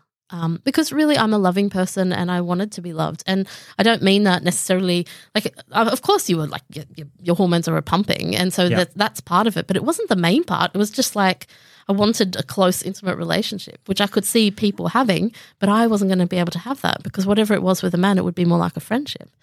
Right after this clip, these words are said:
Speaker 2: Yep.
Speaker 1: And I don't, you know.
Speaker 2: I mean, s-, sex life is so important to people's lives, right?
Speaker 1: Yes,
Speaker 2: And if you're
Speaker 1: yeah.
Speaker 2: saying that, I mean, it sounds like it's much more <clears throat> advantageous in Jehovah's Witness to be a man than a woman,
Speaker 1: Oh
Speaker 2: right?
Speaker 1: my
Speaker 2: If
Speaker 1: God,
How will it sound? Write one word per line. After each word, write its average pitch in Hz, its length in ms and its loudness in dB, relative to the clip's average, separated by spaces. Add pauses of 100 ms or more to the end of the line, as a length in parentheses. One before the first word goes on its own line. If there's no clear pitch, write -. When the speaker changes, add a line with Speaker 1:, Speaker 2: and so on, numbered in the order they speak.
(400)
Speaker 2:
Yep. 120 200 -2
Speaker 1:
And 185 320 -2
I - 60 -4
don't, - 240 -4 (240)
you 226 120 -10
know. 214 200 0 (240)
Speaker 2:
I 135 100 -2
mean, 143 540 2
s-, - 180 -6 (360)
sex - 340 0
life 139 360 -4
is 131 200 -10
so 147 180 2
important 147 440 -4
to 123 60 -12
people's 131 340 -6
lives, 120 520 -4
right? 123 220 -2
Speaker 1:
Yes, 494 240 2
Speaker 2:
And 151 100 2
if 156 160 0
you're 180 120 0
Speaker 1:
yeah. 285 80 2
Speaker 2:
saying 147 400 0
that, 131 280 2
I 147 80 2
mean, 160 160 4
it 147 60 -2
sounds 170 280 4
like 147 120 2
it's 123 100 -2
much 165 240 0
more 135 340 -2
<clears throat> - 40 0
advantageous 143 1080 0
in 127 140 -2
Jehovah's 127 260 2
Witness 127 220 -2
to 123 80 -6
be 127 100 -2
a 110 40 -2
man 131 380 -2
than 117 100 -4
a 113 40 -4
woman, 127 380 0
Speaker 1:
Oh - 20 -10
Speaker 2:
right? 127 180 4
Speaker 1:
my 180 60 0
Speaker 2:
If 165 60 -6
Speaker 1:
God, 156 260 -2